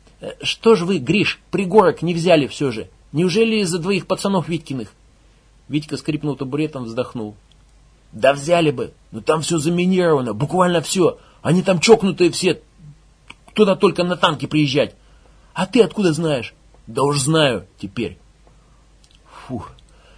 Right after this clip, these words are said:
Ну че тут думать? Будем думать. Зову я смерть, мне видится, не втерпешь. Достоинство, что просит подаяние над простотой и глумящаяся ложь, ничтожество в роскошном одеянии и совершенство ложный приговор. Эх.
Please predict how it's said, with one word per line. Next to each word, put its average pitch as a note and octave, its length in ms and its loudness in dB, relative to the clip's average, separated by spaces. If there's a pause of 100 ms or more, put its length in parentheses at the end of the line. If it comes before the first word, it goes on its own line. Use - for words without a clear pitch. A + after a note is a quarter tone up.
(140)
Ну F#3 140 -6
че - 140 -2
тут D#3 180 -2
думать? A#2+ 280 -2
Будем C3 840 -4
думать. F#3+ 440 -2 (400)
Зову D#3 340 -2
я E3+ 100 0
смерть, D3+ 500 -6
мне C3+ 280 -10
видится, C#3 340 -6
не C#3 120 -6
втерпешь. C3+ 600 -8 (420)
Достоинство, D#3 640 -2
что D3+ 160 -4
просит C#3+ 360 -4
подаяние C#3 560 -2
над C3+ 200 -4
простотой C3+ 500 -4
и B2+ 40 -6
глумящаяся C3 720 -4
ложь, D3 340 -2
ничтожество C#3 760 -4
в C3 80 -4
роскошном C3+ 580 -6
одеянии C#3 600 -2 (260)
и C3+ 80 -6
совершенство C#3 640 -6
ложный B2+ 400 -8
приговор. B2+ 600 -10 (600)
Эх. G#2 120 -10